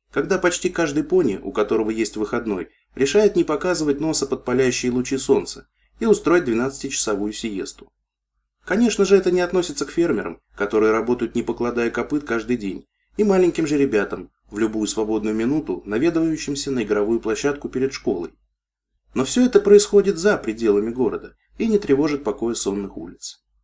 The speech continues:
Если бы в этом мире существовал какой-нибудь завалящий бог сонливости, он бы сейчас восторженно посапывал,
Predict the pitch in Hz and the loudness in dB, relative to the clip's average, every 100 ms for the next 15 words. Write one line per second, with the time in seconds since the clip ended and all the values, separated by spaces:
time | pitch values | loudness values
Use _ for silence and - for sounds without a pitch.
0 | _ _ _ _ _ _ _ - 104 107 | _ _ _ _ _ _ _ -6 -2 -2
1 | 107 107 113 117 113 120 107 107 110 - | 0 2 2 0 0 0 -2 -6 -8 -6
2 | 110 113 117 104 117 120 110 107 101 107 | -4 -2 -4 -4 -2 0 0 -2 -2 0
3 | 113 117 - 110 110 107 - 107 131 151 | 0 -2 -4 -4 -4 -2 -2 -2 0 0
4 | 98 - - _ _ _ - 208 165 139 | -2 -8 -16 _ _ _ 2 4 2 -2
5 | 127 147 139 113 - 127 113 107 104 101 | 0 0 0 -4 -2 -4 -2 -4 -2 -4
6 | 107 104 95 90 82 | -2 -2 -4 -10 -12